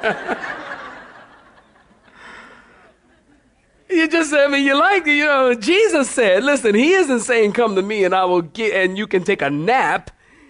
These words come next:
He says, "Come to me and I will give you" what, saints? Rest. Jesus hates it when you, when, when people put burdens on people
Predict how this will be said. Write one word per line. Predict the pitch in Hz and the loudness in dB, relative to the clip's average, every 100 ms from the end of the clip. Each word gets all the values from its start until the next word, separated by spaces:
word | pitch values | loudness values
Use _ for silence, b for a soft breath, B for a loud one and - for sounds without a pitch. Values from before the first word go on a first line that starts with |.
| b b | b b
He | - 254 | -2 0
says, | - 240 196 | 2 0 0
"Come | - 269 294 | -2 0 2
to | 262 | 4
me | 240 240 214 | 4 2 0
and | 208 | 0
I | 214 | 2
will | 220 208 | 2 2
give | 208 190 | 0 0
you" | 185 | 2
what, | 208 180 | 2 0
saints? | 165 147 165 - B - | -2 0 0 -4 B -6
Rest. | 180 214 240 285 247 143 - - - - b b b - | -2 2 2 2 2 -2 -8 -16 -18 -20 b b b -4
Jesus | 277 269 254 | 0 2 0
hates | - 208 247 285 208 277 | -4 -2 0 0 0 0
it | 247 | 0
when | 226 220 220 | 2 0 0
you, | 220 208 190 B B | -4 -4 -6 B B
when, | 208 208 | 0 2
when | 190 180 | 2 0
people | - 262 269 226 | 0 0 2 0
put | 185 190 147 | 2 0 0
burdens | 220 233 214 | 2 2 2
on | 202 185 | 0 -2
people | 202 240 214 220 175 | -2 -6 0 0 0